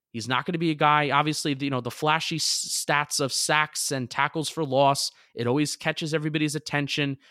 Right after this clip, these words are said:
I know he had one flashy play last year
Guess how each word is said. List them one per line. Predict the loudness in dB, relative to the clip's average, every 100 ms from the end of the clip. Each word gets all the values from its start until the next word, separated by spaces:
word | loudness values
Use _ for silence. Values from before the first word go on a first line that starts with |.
| _ -6
I | 0
know | 2 2
he | 2
had | 2 4
one | 2 2
flashy | 0 0 0 0 -4
play | -2 0 2
last | 2 0 0 0
year | 0